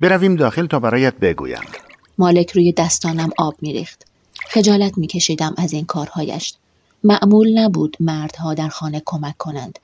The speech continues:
Speaker 2: گفتم: «خدا تو را خیر بدهد. شرمنده‌ام.»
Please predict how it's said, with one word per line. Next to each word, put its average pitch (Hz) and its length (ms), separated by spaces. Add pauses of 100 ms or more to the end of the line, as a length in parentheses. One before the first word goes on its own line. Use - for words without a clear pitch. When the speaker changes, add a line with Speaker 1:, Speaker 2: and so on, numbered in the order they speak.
(220)
Speaker 2:
گفتم: 190 360 (360)
«خدا 185 260
تو 190 160
را 185 100
خیر 190 380
بدهد. 165 500 (280)
شرمنده‌ام.» 180 840